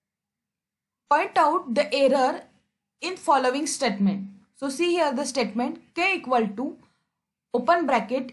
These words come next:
A into B close bracket, again open bracket C plus opening bracket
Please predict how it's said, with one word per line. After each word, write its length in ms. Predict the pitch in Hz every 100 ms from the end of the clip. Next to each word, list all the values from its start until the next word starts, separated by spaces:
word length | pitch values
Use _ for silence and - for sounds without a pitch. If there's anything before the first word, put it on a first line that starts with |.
| -
A 200 | 262 349
into 300 | 339 311 330
B 320 | 220 233 269 - -
close 300 | 262 262 220
bracket, 520 | 220 196 214 302 - _ _ _
again 300 | 254 247 359 -
open 380 | 269 262 262
bracket 480 | 233 233 - 254 339 -
C 360 | - - 330 370
plus 560 | - 285 240 339 - _ _ _ _
opening 440 | 240 254 269 302 254
bracket 480 | 226 196 247 339